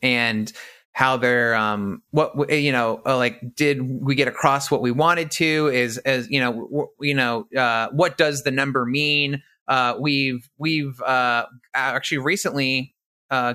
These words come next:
gone from having a one hundred point scale, which is where you have, like, a decimal point where something could be like, "I gave this a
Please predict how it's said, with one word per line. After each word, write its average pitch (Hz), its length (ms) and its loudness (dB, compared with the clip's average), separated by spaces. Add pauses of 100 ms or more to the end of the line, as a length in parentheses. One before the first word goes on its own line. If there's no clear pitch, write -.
(100)
gone 127 280 0
from 123 300 -2
having 131 300 0
a 113 40 -4
one 110 120 -4
hundred 147 360 -2
point 180 260 -2
scale, 185 460 -2 (240)
which 143 160 -6
is 131 100 -2
where 131 120 0
you 127 80 -2
have, 135 160 2
like, 120 160 -2
a 113 80 -4
decimal 160 400 -2
point 170 400 -2
where 131 100 -4
something 123 300 -2
could 123 160 -6
be 123 160 0
like, 113 280 0
"I 190 120 0
gave 185 160 2
this 139 200 -2
a 120 200 0